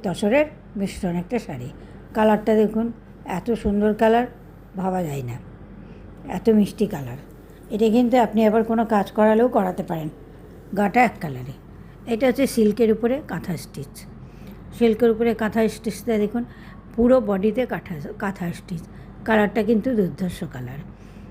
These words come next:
কাত-, এই কালারের শাড়ি কিন্তু পরলে দুর্ধর্ষ লাগবে। আর সিল্কের তো কো-, সিল্ক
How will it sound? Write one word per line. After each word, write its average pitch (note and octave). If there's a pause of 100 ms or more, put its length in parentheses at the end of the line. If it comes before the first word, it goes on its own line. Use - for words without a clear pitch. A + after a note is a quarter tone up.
(420)
কাত-, G#3
এই G#3+
কালারের A3 (180)
শাড়ি G#3+
কিন্তু G#3+
পরলে G#3+ (480)
দুর্ধর্ষ G3+
লাগবে। D#3 (500)
আর G3+
সিল্কের G#3+
তো A#3
কো-, G#3+
সিল্ক A3+